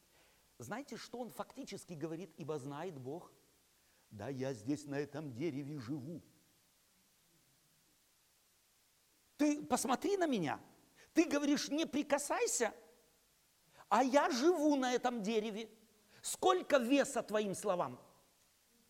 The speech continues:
Ничего. Чтобы понять это, попробую вам следующую историю рассказать. Я уже в узком кругу рассказывал,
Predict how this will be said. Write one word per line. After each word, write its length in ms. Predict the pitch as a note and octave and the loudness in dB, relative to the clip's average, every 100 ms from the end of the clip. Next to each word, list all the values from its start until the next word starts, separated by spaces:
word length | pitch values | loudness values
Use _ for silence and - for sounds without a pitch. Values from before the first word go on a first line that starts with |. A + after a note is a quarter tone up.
| _ _ _ _ _ _ _ _ - | _ _ _ _ _ _ _ _ -10
Ничего. 840 | F3+ A#3+ F4 D4+ A#3+ C4+ E3+ B2+ - - _ _ - - - | -2 -2 -2 -6 -8 -6 -6 -6 -10 -20 _ _ -20 -20 -12
Чтобы 400 | - D#4+ C#4 D4+ | -2 0 2 0
понять 640 | - B3+ C4+ D#4 G4 - - | 0 0 0 -2 -4 -8 0
это, 300 | A#3+ G3+ - | 2 2 0
попробую 520 | F#3+ - E4 F4+ D4 | -2 0 -2 0 -2
вам 200 | G#3+ C#4+ | -2 -4
следующую 580 | - A3+ B3 A#3+ - B3 | -4 -4 -4 -4 -4 -8
историю 380 | - B3 D#3 C3 | -4 -2 -2 -2
рассказать. 480 | A2+ - B2 G#2 | -4 -4 -4 -4
Я 100 | D#3+ | -4
уже 140 | E3+ E3+ | -4 -4
в 80 | F3+ | -6
узком 240 | - F3+ | -8 -8
кругу 240 | F3+ E3 | -8 -6
рассказывал, 520 | E3+ F3 C4+ C4 B3+ | -6 -6 -6 -6 -8